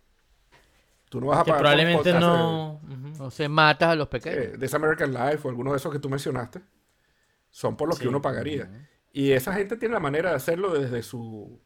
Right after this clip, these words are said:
Speaker 1: desde, de
Speaker 2: O
Speaker 1: su
Speaker 2: sea, la,
Speaker 1: lado.
Speaker 2: la, la
Speaker 1: Y, y
Speaker 2: publicidad de ellos es mucho más costosa que la que podamos hacer nosotros en cualquier momento.
Speaker 1: Claro, y, y por otro
Speaker 2: Obviamente.
Speaker 1: lado, por otro lado,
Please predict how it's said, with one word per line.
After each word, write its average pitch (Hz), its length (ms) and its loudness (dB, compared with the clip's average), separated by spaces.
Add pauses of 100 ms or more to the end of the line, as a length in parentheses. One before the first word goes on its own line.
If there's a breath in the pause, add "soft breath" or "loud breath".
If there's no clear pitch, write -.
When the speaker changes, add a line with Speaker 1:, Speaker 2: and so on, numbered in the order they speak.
(1080)
Speaker 1:
desde, 131 280 -4
de 123 180 -8
Speaker 2:
O - 20 0
Speaker 1:
su - 60 -6
Speaker 2:
sea, 190 100 4
la, 151 80 6
Speaker 1:
lado. 147 120 4
Speaker 2:
la, 160 120 6
la 156 120 6
Speaker 1:
Y, 135 40 2
y 127 40 -2
Speaker 2:
publicidad 151 680 4
de 180 180 8
ellos 190 240 2
es 196 80 0
mucho 185 240 -4
más 156 140 -6
costosa 143 460 -4
que 156 60 -2
la 120 140 -2
que 117 100 -10
podamos 113 340 -6
hacer 113 200 -12
nosotros 110 360 -14
en 110 100 -16
cualquier 107 240 -16
momento. 135 220 -4
Speaker 1:
Claro, 127 240 -2
y, 151 120 -4 (180)
y 165 80 -2
por 131 200 -2
otro 120 180 -2
Speaker 2:
Obviamente. 127 220 2
Speaker 1:
lado, 202 220 -6 (340)
por 113 160 -4
otro 113 180 -6
lado, 131 380 2